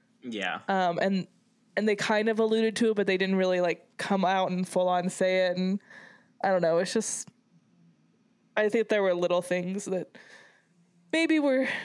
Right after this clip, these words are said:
Speaker 2: weird, but overall,
Speaker 1: Let's
Speaker 2: plot-wise, I liked the story.
Speaker 1: Okay,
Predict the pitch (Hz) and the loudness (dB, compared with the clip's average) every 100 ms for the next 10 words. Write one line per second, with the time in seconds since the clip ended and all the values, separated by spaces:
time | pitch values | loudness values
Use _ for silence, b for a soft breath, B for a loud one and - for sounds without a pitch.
0 | B 233 214 208 202 151 233 220 214 202 | B 0 2 2 2 2 2 2 4 4
1 | 185 - 196 180 185 180 - 175 175 - | 2 0 0 -2 -4 -6 -2 0 -2 -4
2 | 151 - - 165 98 73 73 - B B | -6 -6 -2 0 0 0 -2 -4 B B
3 | B B B - 247 160 95 | B B B -10 -6 0 0